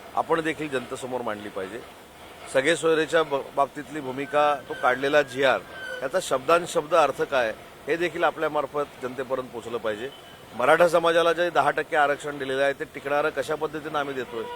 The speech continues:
ते देखील लोकांपर्यंत गेलं पाहिजे. आणि हे सगळं करत असताना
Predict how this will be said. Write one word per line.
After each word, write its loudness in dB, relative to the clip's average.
ते 0
देखील 0
लोकांपर्यंत -2
गेलं -6
पाहिजे. -6
आणि -4
हे 0
सगळं 2
करत 0
असताना -6